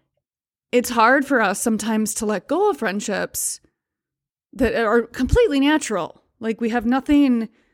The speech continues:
there's no ill will, there's nothing, it's just, like, things just kinda fall slowly out of place.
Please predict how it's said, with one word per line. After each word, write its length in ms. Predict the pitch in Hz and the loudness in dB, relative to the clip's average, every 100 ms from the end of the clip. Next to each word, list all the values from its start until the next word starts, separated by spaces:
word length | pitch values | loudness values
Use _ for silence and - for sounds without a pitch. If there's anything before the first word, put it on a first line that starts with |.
| _ | _
there's 200 | 208 214 | -6 -2
no 420 | 247 285 311 302 | 0 2 2 2
ill 200 | 240 262 | 2 2
will, 380 | 226 226 226 226 | 2 2 2 2
there's 220 | 214 208 | 0 0
nothing, 380 | 240 254 247 240 | -2 0 2 2
it's 240 | 220 233 | 2 0
just, 180 | 262 254 | 0 0
like, 180 | 247 233 | 0 0
things 240 | 269 269 | 2 2
just 140 | 269 269 | 0 -2
kinda 180 | 262 220 | -2 -2
fall 640 | - 226 220 220 220 214 _ _ _ _ _ _ - | 0 2 4 2 0 -6 _ _ _ _ _ _ -10
slowly 500 | - 254 226 220 208 | -2 0 2 2 2
out 140 | 196 | 2
of 80 | 190 | -2
place. 600 | 233 226 - - - | -2 -2 -4 -10 -10